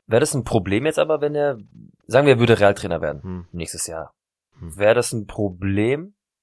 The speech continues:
Speaker 1: wenn er dann noch Nationaltrainer ist?
Speaker 2: Eigentlich nicht. Wüsste nicht, warum.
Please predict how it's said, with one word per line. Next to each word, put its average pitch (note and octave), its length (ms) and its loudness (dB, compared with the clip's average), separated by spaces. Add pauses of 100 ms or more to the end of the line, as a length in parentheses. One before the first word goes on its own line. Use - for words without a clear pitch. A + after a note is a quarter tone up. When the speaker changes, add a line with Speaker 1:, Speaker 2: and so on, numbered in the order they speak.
(120)
Speaker 1:
wenn A2 160 -6
er G#2+ 60 -4
dann G#2 120 -2
noch G2 100 -4
Nationaltrainer G#2 680 -8
ist? - 180 -20 (140)
Speaker 2:
Eigentlich D2+ 380 -14
nicht. - 260 -18 (220)
Wüsste - 240 -14
nicht, - 160 -14
warum. E2+ 300 -6